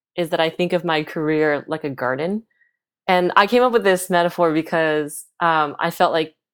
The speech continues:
uh, people who were not in the industry, um, you know, like my parents or, like, other people, uh, didn't seem to understand, like, what I was trying to do. Like, it seemed like I felt a little bit pigeonholed sometimes about, like,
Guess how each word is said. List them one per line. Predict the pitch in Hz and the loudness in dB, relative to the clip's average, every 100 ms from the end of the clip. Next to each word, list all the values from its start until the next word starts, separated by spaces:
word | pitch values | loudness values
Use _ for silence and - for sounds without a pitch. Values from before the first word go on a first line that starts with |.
| _ - | _ -4
uh, | 165 156 139 _ - | 0 0 -4 _ -12
people | 185 180 180 | -6 0 0
who | - 165 151 143 | 0 -2 -2 -2
were | 165 | -2
not | 170 160 160 | 2 0 0
in | |
the | 151 | -6
industry, | 147 143 156 - 165 160 151 - 156 | -6 -6 -8 -4 -2 0 -2 -6 -6
um, | 139 135 127 139 139 _ _ _ - | -6 -6 -8 -14 -20 _ _ _ -12
you | 135 | -8
know, | 101 | -8
like | - | -10
my | - | -12
parents | - 196 185 175 170 165 147 | -6 -2 0 2 0 -2 -6
or, | |
like, | 131 | -8
other | 143 101 | -8 -10
people, | - 139 131 127 _ - - _ - | -14 -8 -6 -6 _ -20 -20 _ -2
uh, | 170 160 | 0 2
didn't | 156 202 196 185 | 2 2 2 -2
seem | - 196 185 | -2 0 0
to | 175 | -4
understand, | 147 151 - 160 147 135 | -6 -8 -8 -4 -4 -6
like, | 113 - | -12 -12
what | 139 147 131 | -4 -2 -2
I | 139 | -4
was | 120 - | -6 -10
trying | - 139 | -10 -10
to | 147 | -10
do. | 160 190 202 196 | -4 -2 0 0
Like, | 139 - _ _ _ _ - | -2 -6 _ _ _ _ -6
it | 185 | -4
seemed | - 208 202 180 | 0 0 0 2
like | 170 156 - _ _ | 2 2 -4 _ _
I | 185 226 | -2 0
felt | - 220 175 | 2 2 4
a | |
little | 170 170 165 | 2 2 2
bit | 156 - | -2 -4
pigeonholed | 151 139 170 185 208 - | -6 -6 -8 -10 -10 -8
sometimes | 208 214 196 196 190 | -6 -4 -4 -6 -6
about, | 147 135 | -4 -4
like, | - - | -6 -12